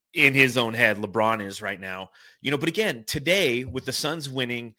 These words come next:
uh, they are now thirty-three and nine on the season. So this is their forty-second game.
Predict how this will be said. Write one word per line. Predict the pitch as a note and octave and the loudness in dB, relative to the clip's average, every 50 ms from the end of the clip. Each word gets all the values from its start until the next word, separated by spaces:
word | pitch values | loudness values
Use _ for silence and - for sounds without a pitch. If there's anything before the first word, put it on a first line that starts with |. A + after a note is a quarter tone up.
| _ _ _ _ _ - | _ _ _ _ _ -4
uh, | A2 G#2+ G#2 G#2 G2 E2+ C#2+ - _ | -2 -2 -2 -2 -4 -6 -10 -12 _
they | G#2+ A2 A#2+ A#2+ | -4 -2 0 0
are | A#2+ | 0
now | A#2+ A#2+ A2+ A2+ G#2+ | 0 0 -2 -2 -4
thirty-three | - - - - D3+ D#3+ E3 E3+ E3+ D3 - - - C#3+ C#3 C3+ C3+ C3+ C3+ C3 - G2 | -8 -8 -4 0 0 0 0 -2 -4 -10 -12 -10 -8 -4 -4 -4 -4 -4 -6 -6 -4 -4
and | A2 A2 G#2 G#2 - | -4 -4 -4 -6 -10
nine | - A2+ A2+ A#2 A2+ A#2 A#2 A#2+ A#2 | -10 -4 0 0 2 2 2 0 -2
on | A2+ A2 | -4 -6
the | G#2 | -8
season. | F#2+ - - C3+ C#3+ B2+ A2 G#2+ G2+ | -8 -8 -6 -6 -6 -6 -8 -8 -10
So | - - A2 | -8 -8 -8
this | A2 C#3+ C#3+ | -6 -6 -6
is | D3+ | -4
their | D3+ C#3 | -4 -4
forty-second | - - - C#3 C3+ C#3+ C#3 - - - A#2+ A#2+ - A#2 F#2+ F2+ | -4 -2 0 0 2 2 0 -4 -2 -2 -2 -4 -4 -8 -10 -6
game. | G#2 A#2 B2+ B2 A#2 G#2+ G#2 | -4 -4 -4 -4 -6 -8 -10